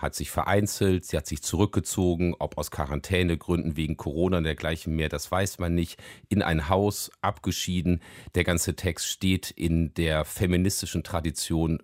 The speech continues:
von Geschichten, die eben davon berichten, wie Frauen sich ihren eigenen Freiraum schaffen. Wir denken möglicherweise an Marlen Haushoffers Die Wand oder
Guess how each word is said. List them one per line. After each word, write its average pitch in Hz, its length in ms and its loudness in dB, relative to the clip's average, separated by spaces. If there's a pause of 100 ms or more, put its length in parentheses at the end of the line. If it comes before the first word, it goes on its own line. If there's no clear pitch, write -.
von 92 640 2
Geschichten, 87 880 0
die 85 260 -2
eben 92 300 2
davon 90 320 0
berichten, 87 600 -2
wie 101 160 0
Frauen 90 440 2
sich 90 280 -4
ihren 87 300 -2
eigenen 85 800 0
Freiraum 85 580 0
schaffen. 92 400 -2
Wir 80 100 -2
denken 82 280 -2
möglicherweise 78 1500 -2
an 80 120 0
Marlen 80 360 0
Haushoffers 78 560 -2
Die 76 160 -8
Wand 71 360 -2
oder 69 360 -2